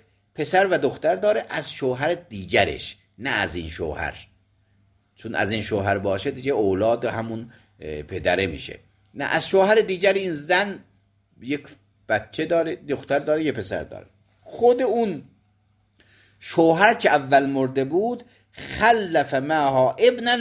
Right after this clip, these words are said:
و بنتن، همراه با این زوجش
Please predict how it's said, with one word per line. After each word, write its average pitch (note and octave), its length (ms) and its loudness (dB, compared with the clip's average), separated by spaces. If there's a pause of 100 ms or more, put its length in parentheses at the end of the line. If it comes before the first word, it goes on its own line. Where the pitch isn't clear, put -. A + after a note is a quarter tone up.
و G#3 80 8
بنتن، C#3+ 560 -2 (320)
همراه G#3+ 600 4
با F#3 160 6
این E3+ 180 -6
زوجش F3 920 2